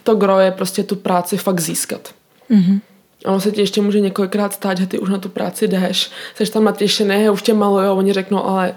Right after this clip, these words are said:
Speaker 1: jdi domů, my už tě vlastně nechcem.“
Speaker 2: Wow, ok, až takhle.
Speaker 1: Mm, je to náročné a jak říkám, ty vlastně někam jedeš a nevíš, jestli se ti zadaří.
Speaker 2: Mhm.
Speaker 1: Třeba se ti zadaří super.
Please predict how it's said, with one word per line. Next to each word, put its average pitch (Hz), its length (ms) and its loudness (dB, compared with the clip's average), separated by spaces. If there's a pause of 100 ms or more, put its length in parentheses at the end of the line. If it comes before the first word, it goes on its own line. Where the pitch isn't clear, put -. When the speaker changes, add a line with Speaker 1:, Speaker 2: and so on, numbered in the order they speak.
(120)
Speaker 1:
jdi 196 220 0
domů, 185 220 2
my 170 120 0
už 180 80 -4
tě 180 220 -2
vlastně 175 240 -4
nechcem.“ - 300 -10 (540)
Speaker 2:
Wow, 190 440 4
ok, 202 180 -2 (240)
až - 180 -4
takhle. 190 340 -2 (180)
Speaker 1:
Mm, 208 320 2 (460)
je 196 100 2
to 196 360 4 (460)
náročné 214 420 2
a 190 60 2
jak 202 180 4
říkám, 214 320 2
ty 220 100 4
vlastně 202 280 2
někam 202 300 2
jedeš 190 260 2
a 208 60 -2
nevíš, 190 320 2
jestli 202 200 0
se 190 140 -4
ti 190 120 -2
zadaří. 180 460 2 (300)
Speaker 2:
Mhm. 196 320 4 (420)
Speaker 1:
Třeba 165 280 0
se 160 140 0
ti 156 100 -4
zadaří 160 320 4
super. - 400 -4